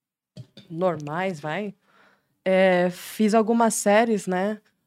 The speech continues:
Teve uma delas que foi um pouco ligada a isso, que é a Hard, da H B O.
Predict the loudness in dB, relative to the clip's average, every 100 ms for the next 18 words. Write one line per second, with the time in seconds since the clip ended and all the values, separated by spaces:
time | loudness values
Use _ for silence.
0 | _ 2 4 4 2 2 2 0 -4 -4
1 | -4 -2 -4 -4 -6 0 2 2 2 0
2 | -2 -4 -2 0 0 0 0 -2 -2 -2
3 | -4 -6 -2 2 2